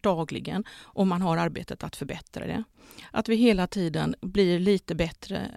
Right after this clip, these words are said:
eh, imorgon än vad vi var idag. Att man tittar på det som man har omkring sig i, tills-, tillsammans med sin grupp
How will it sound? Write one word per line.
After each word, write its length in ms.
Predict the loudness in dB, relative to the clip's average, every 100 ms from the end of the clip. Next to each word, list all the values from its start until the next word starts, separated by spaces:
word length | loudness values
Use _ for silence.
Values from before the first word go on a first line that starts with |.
| -10
eh, 120 | -10 -10 _
imorgon 720 | -6 0 4 4 0 -2 -2
än 140 | 0 0
vad 100 | 0
vi 60 |
var 220 | 0 0
idag. 360 | 0 -2 -2 -4 -6 -14 -20 -6
Att 160 | -2
man 120 | 0 0
tittar 500 | -2 -6 -2 -2 -4 -6
på 140 | -4
det 160 | -2 -4
som 120 | -2
man 100 | -2
har 160 | -2
omkring 380 | -4 -2 -2 -2
sig 260 | -2 -2 -2
i, 140 | -2 -6
tills-, 360 | -8 -8 -8 -6
tillsammans 500 | -4 -2 -2 -4 -4
med 160 | -4
sin 140 | -2 -2
grupp 340 | -2 -4 -6